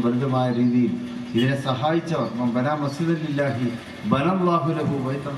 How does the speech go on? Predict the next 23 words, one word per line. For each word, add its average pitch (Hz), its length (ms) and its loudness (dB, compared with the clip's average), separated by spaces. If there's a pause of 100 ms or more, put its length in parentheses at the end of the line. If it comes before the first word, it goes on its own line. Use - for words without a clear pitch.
ഫിൽ 123 220 -10
ജന്ന" 131 180 -2 (560)
എന്ന് 123 200 2
അള്ളാഹു 135 360 0 (520)
പറഞ്ഞതായി 135 600 0 (160)
പരിശുദ്ധ 127 400 -2
പ്രവാചകർ 143 500 0
സല്ലല്ലാഹു 131 540 0
അലൈഹി 135 180 0
വസല്ലം 127 360 0 (260)
നമുക്ക് 117 260 2
പഠിപ്പിച്ചു 113 400 0
തരുന്നുണ്ട്. 104 420 2 (540)
അള്ളാഹുവിൻ്റെ 113 640 2
ആ - 20 2 (140)
വലിയ 117 240 2 (320)
വാഗ്ദാനം 123 600 0 (600)
ഈ - 20 4 (120)
പള്ളിയുടെ 117 380 2
നിർമ്മാണത്തിന് 147 680 0
പങ്കുവഹിച്ച 123 580 0
എല്ലാവർക്കും 143 560 0 (460)
അള്ളാഹു 117 240 2